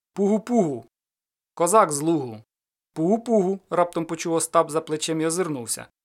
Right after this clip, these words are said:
Копняк стояв позад нього, немов зіткавшись із неба. "А я вже думав, що всі козаки за Дунай подалися", промовив Копняк, опускаючи мушкет. "Та й ти щось тут забарився", неспішно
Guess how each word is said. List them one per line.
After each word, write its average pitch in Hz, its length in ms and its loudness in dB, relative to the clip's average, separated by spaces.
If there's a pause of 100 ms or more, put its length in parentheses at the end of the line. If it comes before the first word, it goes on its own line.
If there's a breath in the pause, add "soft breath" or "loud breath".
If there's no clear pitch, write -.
(160)
Копняк 208 380 -6
стояв 175 340 0
позад 147 300 -4
нього, 170 200 -4
немов 143 280 -6
зіткавшись 139 520 -6
із 135 160 -8
неба. 113 320 -12 (720)
"А 139 100 -4
я 165 120 4
вже 240 120 -2
думав, 220 260 2
що 240 120 -2
всі 226 180 -2
козаки 214 360 -2
за 196 120 0
Дунай 160 360 0
подалися", 156 580 -2 (220)
промовив 139 440 -4
Копняк, 160 460 -2 (220)
опускаючи 143 560 -4
мушкет. 139 460 -6 (1500)
"Та 151 100 -2
й 151 100 0
ти 226 180 -8
щось - 200 -4
тут 135 160 -10
забарився", 131 540 -6
неспішно 127 560 -6